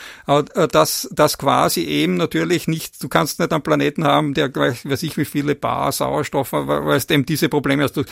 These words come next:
das stellt sich dann irgendwo so ein Upper Limit wo ein, wenn's wär, aufgrund von solchen naturgegebenen Dingen, ne? Aber wenn's natürlich der Sauerstoff abnimmt, wär's auch blöd, ne? Das heißt, wenn, wenn wir,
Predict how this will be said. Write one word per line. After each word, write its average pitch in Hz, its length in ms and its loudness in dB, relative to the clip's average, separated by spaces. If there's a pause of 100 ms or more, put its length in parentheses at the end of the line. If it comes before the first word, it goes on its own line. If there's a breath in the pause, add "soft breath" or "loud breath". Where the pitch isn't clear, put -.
(240 loud breath)
das 147 260 0
stellt 160 360 0
sich - 180 -2
dann 156 200 0
irgendwo 160 480 0
so 156 100 0
ein 139 100 2
Upper 139 280 2
Limit 147 460 0
wo 135 100 2
ein, 151 380 0
wenn's 147 240 0
wär, 147 400 0
aufgrund 143 460 -2
von 143 180 0
solchen 139 440 0
naturgegebenen 131 1600 -2
Dingen, 120 340 -4
ne? 135 220 -6 (420 soft breath)
Aber 139 160 2
wenn's 156 220 2
natürlich 170 340 2
der 160 80 0
Sauerstoff 156 500 2
abnimmt, 165 840 0 (380)
wär's 156 220 4
auch 170 180 4
blöd, - 380 -2
ne? 151 180 -2 (240)
Das 143 120 0
heißt, 160 180 6
wenn, 151 220 4
wenn 156 140 2
wir, 190 180 2